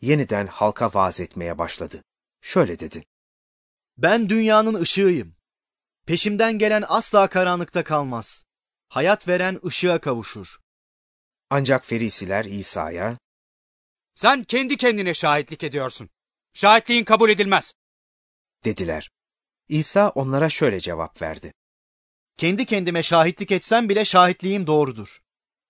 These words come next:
Speaker 2: Çünkü nereden geldiğimi ve nereye gideceğimi biliyorum.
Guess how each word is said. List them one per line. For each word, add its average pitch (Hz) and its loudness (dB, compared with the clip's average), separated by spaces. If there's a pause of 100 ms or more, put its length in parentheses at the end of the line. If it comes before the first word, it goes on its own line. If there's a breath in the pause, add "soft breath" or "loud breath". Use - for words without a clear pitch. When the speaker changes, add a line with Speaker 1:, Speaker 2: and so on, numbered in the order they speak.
(100)
Speaker 2:
Çünkü 175 -2
nereden 180 2
geldiğimi 156 0
ve 175 0 (180)
nereye 202 4
gideceğimi 170 -4
biliyorum. 123 -6